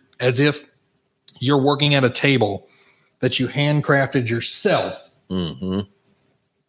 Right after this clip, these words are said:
Speaker 1: And it's, you just got that smell. You know what I mean?
Speaker 2: Okay.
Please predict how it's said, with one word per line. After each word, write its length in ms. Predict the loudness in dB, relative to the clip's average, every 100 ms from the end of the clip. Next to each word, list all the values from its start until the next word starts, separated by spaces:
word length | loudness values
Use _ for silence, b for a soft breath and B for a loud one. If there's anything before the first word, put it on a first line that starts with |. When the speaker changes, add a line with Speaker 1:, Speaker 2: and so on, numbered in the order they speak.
| _ _ -10
Speaker 1:
And 120 | -8
it's, 180 | -8 -4
you 120 | 0
just 180 | 0 2
got 140 | 2 2
that 160 | 2 0
smell. 500 | -2 -2 -2 -8 -8
You 140 | -4
know 120 | 0
what 80 | 2
I 40 | 2
mean? 340 | 2 0 -2 _ -20
Speaker 2:
Okay. 520 | -20 -20 -12 -12